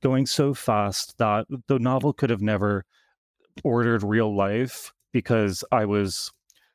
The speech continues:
going so quickly, trying to just achieve as much as I could within the time frame of a year, this limited kind of narrative structure to real life. But what the novel did help order was my thoughts and feelings about what happened.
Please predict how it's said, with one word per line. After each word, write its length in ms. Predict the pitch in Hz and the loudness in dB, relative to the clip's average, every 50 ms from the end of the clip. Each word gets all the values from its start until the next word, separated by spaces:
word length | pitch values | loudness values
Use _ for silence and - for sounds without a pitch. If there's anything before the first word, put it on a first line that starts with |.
| _ - | _ 0
going 280 | - 120 117 117 117 | 0 2 2 2 0
so 280 | 110 - - 139 123 127 | 0 0 0 0 0 0
quickly, 640 | - - - 113 101 - - 101 104 101 98 98 117 131 | -2 -4 -2 -2 -2 -2 -2 -2 -2 0 -2 -4 -6 -8
trying 280 | - - 139 120 117 113 | -4 -2 0 0 0 0
to 120 | - 123 | -2 -2
just 200 | 110 123 107 - | -2 -2 -2 -2
achieve 380 | - - - - - 123 113 104 | -6 -6 -6 -4 0 0 2 2
as 140 | 113 98 - | 0 0 0
much 200 | 110 107 - - | -2 0 0 0
as 80 | 117 | 0
I 100 | 117 110 | 0 0
could 260 | 95 - - 110 107 98 | -2 -2 -2 -2 0 0
within 240 | 104 - - 104 | 0 -2 0 0
the 80 | 104 101 | 0 0
time 320 | - - 107 101 98 98 | -2 -2 -2 -2 -2 -2
frame 460 | 95 - - 117 123 135 127 135 147 147 _ _ _ _ _ _ - | -4 -6 -8 -8 -8 -6 -6 -6 -6 -8 _ _ _ _ _ _ -2
of 120 | 127 95 | 0 0
a 60 | 117 | 0
year, 640 | 104 101 113 120 113 101 92 104 120 135 - 160 156 - - | 0 2 2 2 2 2 0 -2 -2 -2 -2 -4 -4 -4 -2
this 200 | - 117 - - | -2 -2 -2 0
limited 520 | 117 117 120 117 117 113 104 107 104 98 - | 0 0 2 2 2 2 2 2 0 0 -2
kind 200 | - 110 104 107 | -4 -2 0 0
of 160 | 104 - - - - - | 0 -2 -4 -18 -14 -4
narrative 360 | - 127 120 113 110 107 101 - | -2 0 0 2 0 0 -2 -4
structure 400 | - - 113 101 - - 113 95 | -2 -2 -2 -2 -2 -4 -6 -4
to 160 | - - 101 | -4 -4 -4
real 280 | 92 101 104 101 95 | -2 0 0 0 0
life. 460 | 92 104 131 143 156 - 160 - - - _ - - _ _ - | -2 -4 -4 -4 -4 -6 -6 -8 -12 -20 _ -20 -20 _ _ -2
But 140 | - 127 123 | -2 -2 0
what 160 | 113 123 120 | 0 -2 0
the 80 | - 131 | 0 0
novel 280 | 117 131 139 135 143 123 | 0 0 2 2 0 -2
did 280 | 101 - 131 147 147 | 0 0 0 0 0
help 280 | 139 123 113 104 95 - | 0 0 -2 -2 -2 -2
order 600 | - 107 98 92 104 104 104 113 123 139 143 131 _ _ _ _ _ - - _ _ - | -2 -2 -2 -2 -2 -2 -2 -2 -4 -4 -6 -8 _ _ _ _ _ -20 -20 _ _ -4
was 200 | - 113 113 - | 0 0 0 2
my 160 | 110 110 104 | 2 0 0
thoughts 560 | 95 - - 117 98 98 95 - - - - - - - | 0 0 0 0 0 0 -2 -4 -6 -6 -6 -8 -6 -2
and 260 | 123 104 98 92 85 | -2 0 0 -2 -4
feelings 760 | - - - 127 120 104 95 95 104 131 - - 180 - - - | -6 -4 0 0 2 2 0 -2 -4 -6 -6 -6 -6 -4 -2 -4
about 260 | - 113 117 110 - | -2 0 0 -2 0
what 140 | - 117 - | -2 -4 -4
happened. 760 | - - 104 92 87 _ - - - 73 73 - 180 165 - | -2 -4 -4 -4 -4 _ -12 -12 -10 -10 -8 -8 -10 -10 -12